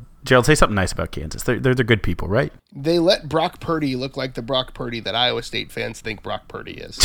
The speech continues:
Speaker 1: <laughs> Gerald, it's October, baby. That's just Brocktober coming through. You know that. <laughs> Uh, yeah, I'll be very curious. Again, Iowa State, not a bad team.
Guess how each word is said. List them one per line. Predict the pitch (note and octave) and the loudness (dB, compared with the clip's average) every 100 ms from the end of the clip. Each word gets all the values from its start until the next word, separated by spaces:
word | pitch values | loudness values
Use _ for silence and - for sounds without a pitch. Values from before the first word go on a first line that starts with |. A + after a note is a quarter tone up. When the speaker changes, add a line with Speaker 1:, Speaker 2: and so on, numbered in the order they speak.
| - | 4
Speaker 1:
<laughs> | A#2+ - | 4 4
Gerald, | A#2+ A2 D#2 - - | 4 4 2 -10 -4
it's | A2+ E3+ | 4 6
October, | A#2+ - F3 B2+ | 6 6 6 8
baby. | G2+ G#2 | 6 6
That's | G2+ - | 6 4
just | C#3+ - | 0 4
Brocktober | A#2 F#2+ - F3 G3 B2 | 4 4 6 6 8 4
coming | - A#2+ G#2 | 6 4 4
through. | G#2+ G#2 G2+ - - - | 4 6 4 0 -14 -2
You | A#2+ F3+ | 4 6
know | E3 C#3 | 8 8
that. | G#2+ F#2+ F#2 - - | 8 6 4 0 -8
<laughs> | - - | -8 -2
Uh, | G#2+ G#2 G2+ G2 F#2+ G2 | 4 6 8 8 6 4
yeah, | G#2+ G#2+ | 4 4
I'll | |
be | A2+ A#2 | 4 4
very | G#2+ | 2
curious. | F2 F2+ E2 | 0 -6 -8
Again, | F2 F#2 | -6 -2
Iowa | F2+ F#2 F#2 | -2 -2 -4
State, | - F2 E2+ - | -4 -6 -6 0
not | G2+ | 2
a | B2 | 2
bad | F2+ F2+ F2 | 2 0 0
team. | F2+ F2 F2 | -4 -4 -8